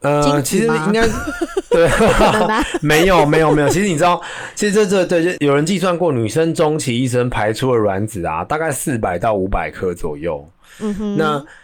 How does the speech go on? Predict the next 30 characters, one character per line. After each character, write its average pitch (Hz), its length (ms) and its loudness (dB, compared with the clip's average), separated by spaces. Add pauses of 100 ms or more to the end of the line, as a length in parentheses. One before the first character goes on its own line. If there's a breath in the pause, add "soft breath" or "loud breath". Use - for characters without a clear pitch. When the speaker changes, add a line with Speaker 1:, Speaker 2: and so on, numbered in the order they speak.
Speaker 1:
但 196 140 0
是 196 100 0
男 143 220 2
生 160 240 0
呢， 147 140 0
男 135 120 0
生 147 120 0
就 156 100 0
是 160 80 0
很 135 100 0
不 120 100 -4
公 131 180 0
平， 120 100 0
男 127 140 0
生 156 160 0
从， 127 360 -2 (360 loud breath)
从 139 180 0
开 175 160 0
始 151 140 -2
有 110 160 2
精 139 240 -2
虫 117 200 0
开 113 220 -2
始， 110 100 -2
到 127 200 0
他 127 220 0
九 113 220 -4
十 98 160 -4
九 117 200 0
岁， 107 280 0